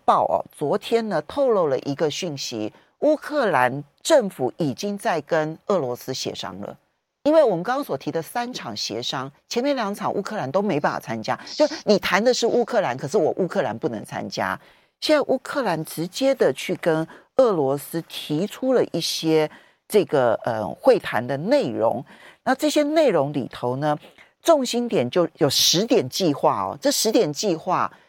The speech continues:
其中包括了就是东乌克兰的完全自治。我们休息一下，马上。欢迎大家回到九八新闻台财经起床号节目现场，我是陈凤馨。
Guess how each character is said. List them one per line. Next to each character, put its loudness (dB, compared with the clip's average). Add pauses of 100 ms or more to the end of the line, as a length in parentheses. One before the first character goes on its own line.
(160)
其 -6
中 -4
包 2
括 -2
了 0
就 -6
是 -2
东 -2
乌 -4
克 -6
兰 -4
的 -4
完 -2
全 -6
自 -6
治。 -10
我 -12
们 -10
休 -8
息 -14
一 -14
下， -16
马 -20
上。 -20 (360)
欢 10
迎 6
大 8
家 8
回 2
到 10
九 0
八 2
新 -4
闻 0
台 2
财 -2
经 -2
起 -6
床 -2
号 0
节 -4
目 -2
现 -2
场， -4
我 -4
是 -4
陈 -2
凤 0
馨。 2